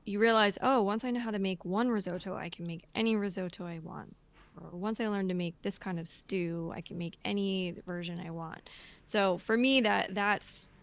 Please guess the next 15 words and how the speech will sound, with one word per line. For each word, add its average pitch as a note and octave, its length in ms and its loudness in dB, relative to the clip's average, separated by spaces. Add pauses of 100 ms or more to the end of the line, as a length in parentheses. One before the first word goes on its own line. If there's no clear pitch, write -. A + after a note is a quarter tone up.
I G3 60 -8
think, F#3+ 240 -6
what - 180 -8
started F3 340 -8
to F3+ 240 -6 (380)
get - 140 -8
me E3+ 120 -6
really G3+ 300 0
interested C#4+ 520 2
was G3+ 200 0
like, E3+ 240 -6
"Oh, F#3+ 200 -2
learn G3 240 0
this F#3+ 180 -2
method, F3 560 -4